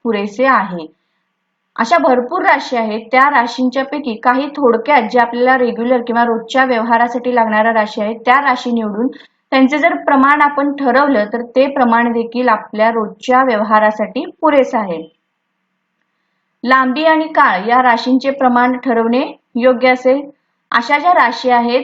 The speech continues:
या राशींना पायाभूत राशी असे म्हणतात. त्यांच्या प्रमाणास पायाभूत प्रमाण असं म्हणतात. अर्थातच पायाभूत प्रमाण सर्वांना उपलब्ध असले पाहिजे आणि ते बदलले असता कामा नये. जे पायाभूत राशी आहेत,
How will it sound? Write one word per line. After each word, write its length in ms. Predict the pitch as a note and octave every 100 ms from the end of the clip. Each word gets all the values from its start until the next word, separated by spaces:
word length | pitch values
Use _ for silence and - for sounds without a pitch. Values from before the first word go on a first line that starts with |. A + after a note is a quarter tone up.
| -
या 200 | A#3 A#3+
राशींना 520 | A3+ G#3+ - A3 A#3 C4+
पायाभूत 800 | - - A#3+ A3+ B3 B3 D4 D4
राशी 400 | A#3+ G3+ - G3+
असे 380 | G3+ A#3+ F4 -
म्हणतात. 420 | B3+ A#3+ F#3 F3+ - _ _ _ -
त्यांच्या 340 | A#3+ A#3+ C4+
प्रमाणास 680 | C#4 C4+ B3 B3 B3 D#4 - - _ -
पायाभूत 500 | A#3 G#3+ G#3+ A3 C#4+ - _ -
प्रमाण 400 | B3+ C#4 D4+ G3 - -
असं 240 | F#3 G3+
म्हणतात. 420 | G3+ F#3 G#3 B3+ - - _ _ _ _ -
अर्थातच 640 | A#3+ A#3+ D#4+ D#4 D4+ D4+ -
पायाभूत 440 | B3+ A#3 B3+ D4+ D#4+ -
प्रमाण 360 | C4 A#3 C4 -
सर्वांना 560 | - C4+ A#3+ A#3+ C4 C#4+ C#4
उपलब्ध 500 | - A#3 A#3 G#3+ B3 - -
असले 360 | A#3 - C#4 C#4
पाहिजे 340 | C#4+ G#3+ G#3
आणि 300 | A#3+ A#3 A3
ते 300 | A3+ - C4+
बदलले 580 | B3 A#3 G#3+ B3+ B3+ C#4
असता 460 | D#4+ A3+ - - A#3
कामा 460 | A#3 G3 G3 C#4+ F4
नये. 320 | C4+ A#3 F#3+
जे 180 | F#3 A#3
पायाभूत 580 | A#3 A3+ G#3 A#3 C4 C4+
राशी 380 | A#3+ A3 -
आहेत, 400 | B3 A3+ A#3 A#3